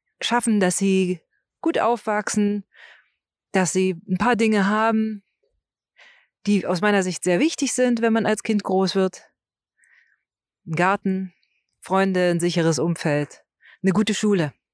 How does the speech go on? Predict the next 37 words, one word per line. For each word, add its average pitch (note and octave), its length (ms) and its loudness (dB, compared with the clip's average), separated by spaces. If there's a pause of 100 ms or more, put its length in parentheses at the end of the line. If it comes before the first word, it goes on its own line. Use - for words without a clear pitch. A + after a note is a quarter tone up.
(600)
Das G#3+ 180 -2
waren A3 180 2
die G#3 140 0
Dinge, G3+ 420 0
die F3+ 140 0
für F3 120 0
mich F3 200 2
wichtig C#3 400 -4
waren. B2 320 -10 (1600)
Und D4 200 0
ja, F4+ 260 2 (720)
es - 140 -4
war D#3 80 0
eine G#3 100 2
Privatschule, C#4 600 2
die G3+ 60 2
ich - 140 -2
ausgesucht D#3 500 -4
habe. C#3 300 -4 (800)
Und F#3+ 140 0
die E3+ 140 2
hatte D#3+ 200 2
einen F#3 140 2
monatlichen A3 500 0
Obolus. D4 560 0 (720)
Und G#3+ 80 0
das C4+ 120 0
sage D4 160 2
ich C4 80 -2
dir C4+ 100 0
jetzt C4 200 0
nicht, B3+ 240 0
um A#3 80 2
anzugeben. D3+ 600 0
Weiß G#3+ 340 0
Gott G3+ 200 -4
nicht. C3+ 360 -10